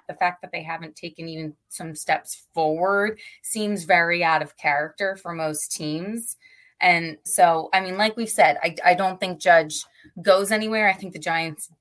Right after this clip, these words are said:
desperately want to be right about him. I, I really, really do. Um, but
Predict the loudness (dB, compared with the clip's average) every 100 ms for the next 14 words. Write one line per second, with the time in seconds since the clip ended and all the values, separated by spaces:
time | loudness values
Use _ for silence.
0 | 2 4 4 0 -6 -4 -2 0 2 0
1 | -2 0 2 4 4 4 4 0 -4 -2
2 | -4 -2 -2 -2 -6 -8 -6 -8 -6 -6
3 | -4 -6 -4 -2 -2 -4 -10 _ _ _
4 | _ 2 4 4 2 -2 -6 _ _ _
5 | _ 0 0